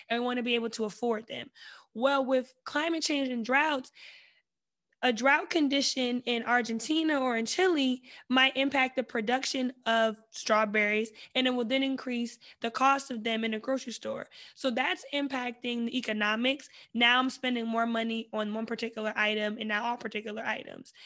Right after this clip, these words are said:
Some items might not be available at all.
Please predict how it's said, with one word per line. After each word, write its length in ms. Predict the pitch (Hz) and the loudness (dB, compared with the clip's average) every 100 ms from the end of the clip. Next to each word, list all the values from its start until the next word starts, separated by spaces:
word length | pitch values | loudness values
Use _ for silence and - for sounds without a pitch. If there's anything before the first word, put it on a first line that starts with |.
| - | -18
Some 260 | - 302 320 | -4 -2 0
items 200 | 320 285 | 2 0
might 140 | 262 | 0
not 180 | 254 240 | 0 0
be 140 | 247 233 | 0 0
available 600 | 214 254 254 226 226 - | 2 0 0 -2 -4 -2
at 160 | 214 214 | 0 2
all. 380 | 185 226 - | 2 0 -4